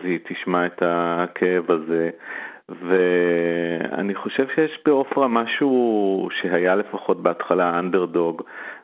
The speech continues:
ושלמד להשתמש בכלים של המיינסטרים כדי להצליח, מה שכצל'ה לא מסוגלת,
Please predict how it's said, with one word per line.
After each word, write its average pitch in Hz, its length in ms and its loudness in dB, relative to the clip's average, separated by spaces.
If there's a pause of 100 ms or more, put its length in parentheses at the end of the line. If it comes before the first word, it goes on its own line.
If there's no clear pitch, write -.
(100)
ושלמד 87 760 -2
להשתמש 90 480 -4
בכלים 92 440 -2
של 92 180 -2
המיינסטרים 90 560 -4
כדי 87 180 -2
להצליח, 90 680 0
מה 87 140 -2
שכצל'ה - 580 -2
לא 90 160 0
מסוגלת, 82 800 -2